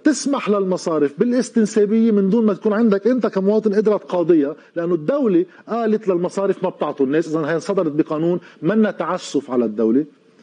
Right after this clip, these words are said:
بس هن رح يطلعوا هلا يصيروا يسبوا ببعض، واحد يحكي كلمتين على البنوكي وواحد يحكي على رياض سلامه،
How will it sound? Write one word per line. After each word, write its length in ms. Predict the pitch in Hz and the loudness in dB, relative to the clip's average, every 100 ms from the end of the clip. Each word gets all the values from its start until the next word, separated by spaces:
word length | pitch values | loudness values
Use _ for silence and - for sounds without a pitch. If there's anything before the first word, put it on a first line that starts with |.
| _ _ _ | _ _ _
بس 180 | 127 - | -6 0
هن 120 | 226 | 2
رح 120 | 208 | 2
يطلعوا 300 | 220 254 202 | 0 -2 -2
هلا 80 | 196 | 0
يصيروا 220 | 185 208 | 2 2
يسبوا 280 | 202 240 196 | 2 0 -2
ببعض، 380 | 196 208 190 185 _ _ _ _ _ _ _ _ _ _ - - 156 | -2 -2 -4 -8 _ _ _ _ _ _ _ _ _ _ -20 -10 -6
واحد 240 | 170 170 | -2 0
يحكي 160 | 175 160 | 0 0
كلمتين 380 | 165 156 175 | 0 0 0
على 120 | 170 143 | 0 -2
البنوكي 380 | 135 180 175 | 0 -2 2
وواحد 260 | 170 165 156 | 0 2 -2
يحكي 180 | - 156 | -4 -2
على 120 | 139 | 0
رياض 120 | 143 | -2
سلامه، 440 | 143 135 131 143 | -2 -2 0 -2